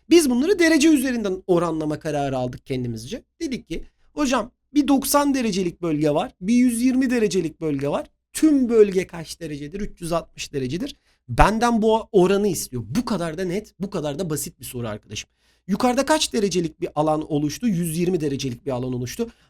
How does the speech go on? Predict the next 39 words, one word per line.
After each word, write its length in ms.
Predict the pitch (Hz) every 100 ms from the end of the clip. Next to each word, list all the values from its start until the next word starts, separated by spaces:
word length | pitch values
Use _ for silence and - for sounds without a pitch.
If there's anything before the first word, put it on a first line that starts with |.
| _
Aşağıda 400 | 240 - 214 233
zaten 320 | 233 202 208
üç 180 | 196 -
yüz 100 | 165
altmış 280 | 160 - 190
tamamıydı. 460 | 170 156 151 143 143 262
Ufak 300 | 262 208 208
bir 40 |
sadeleştirme 720 | - 170 165 165 - 165 165
yaptık. 400 | 139 - 170 - _
Her 240 | - 311 302
tarafı 240 | 240 202
üçe 320 | 160 - 180
böldük. 280 | 143 135 156
Üçe 240 | 123 240 185
böldüm 300 | 151 139 135
yedi, 200 | 131 139
üçe 280 | 131 165
böldüm 280 | 143 131 131
on 100 | 143
iki 180 | 139 123
dedim. 260 | 117 131 - -
Yedi 360 | 143 147 165 190
bölü 120 | 165
on 100 | 151
iki 220 | 139 160
baktım 420 | 160 - - 196 117
ki. 220 | 120 98 _ -
R 320 | 208 196 180
M 220 | 175 175 165
tayfa, 440 | 131 123 110 107
cansın 600 | - 233 185 143 - 127
sen. 300 | - 107 95 _ _ _ _
Sana 260 | - 156 127
yürek 400 | 131 139 131 -
dayanmaz. 480 | 113 98 98 95
Helal 340 | 123 143 156 156
olsun 360 | 131 131 131
diyorum. 340 | 117 123 135